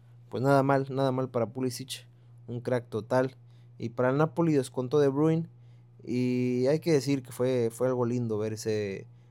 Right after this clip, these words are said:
ver ese duelo en medio campo de Modric con, con, con De Bruyne. Eh, veremos si, si este Milan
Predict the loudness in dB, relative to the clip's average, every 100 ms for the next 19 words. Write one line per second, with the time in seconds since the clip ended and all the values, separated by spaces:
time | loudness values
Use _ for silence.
0 | -20 -6 -6 -2 -2 0 0 0 -2 -4
1 | -4 -6 -2 -4 -2 -2 -2 -6 -12 -14
2 | -6 -6 -6 -10 -16 -20 -20 -20 -20 -20
3 | -6 -4 -2 -4 -6 -10 -12 -10 -8 -4
4 | -2 2 2 2 -4 -14 -20 -20 -20 -8
5 | -4 -2 -2 -2 -4 -6 -10 -20 -20 -20
6 | -20 -20 -20 -20 -20 -10 -10 -10 -4 2
7 | 2 2 -2 -6 -6 -4 -6 -8 -12 -18
8 | -10 -8 -8 -8 -6 -2 -2 -2 -6